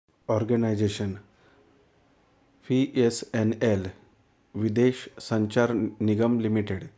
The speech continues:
प्रश्न क्रमांक दोन, पुढील संकल्पना स्पष्ट करा. कोणत्याही दोन. चार गुण. एक, पोखरण अणुचाचणी. उत्तर भारताने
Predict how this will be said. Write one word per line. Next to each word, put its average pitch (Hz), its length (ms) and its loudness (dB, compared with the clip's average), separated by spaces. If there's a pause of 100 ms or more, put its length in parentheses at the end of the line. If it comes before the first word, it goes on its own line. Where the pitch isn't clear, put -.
(400)
प्रश्न 120 320 0
क्रमांक 113 480 -2
दोन, 120 340 2
पुढील 123 380 0
संकल्पना 117 640 -2
स्पष्ट 110 420 -4
करा. 117 300 0
कोणत्याही 110 540 -2
दोन. 117 300 0 (120)
चार 113 200 2
गुण. 98 220 -2 (560)
एक, 120 240 0 (180)
पोखरण 113 420 0 (140)
अणुचाचणी. 110 640 0 (960)
उत्तर 127 360 0
भारताने 120 520 0